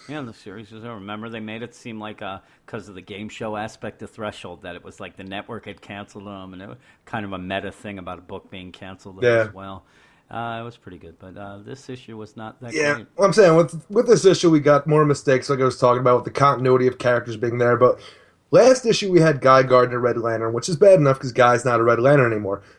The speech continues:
Speaker 2: But in this issue we see that he's a Green Lantern now.
Speaker 1: Yeah, uh,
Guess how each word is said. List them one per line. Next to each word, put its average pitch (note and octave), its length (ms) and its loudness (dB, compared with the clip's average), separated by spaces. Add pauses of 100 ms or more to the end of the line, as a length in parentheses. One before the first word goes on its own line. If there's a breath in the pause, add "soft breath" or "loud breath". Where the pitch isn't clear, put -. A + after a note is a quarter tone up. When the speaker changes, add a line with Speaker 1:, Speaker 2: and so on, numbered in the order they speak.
(120)
Speaker 2:
But C#3 160 2
in C#3 140 2
this F#3+ 240 4
issue F3 280 6
we D3 120 8
see D#3 260 0
that C3 160 4
he's D#3 180 0
a F3 60 2
Green A3 380 4
Lantern A#2+ 420 4
now. G#2+ 360 -6 (160)
Speaker 1:
Yeah, G2 260 -18 (240)
uh, G2 260 -18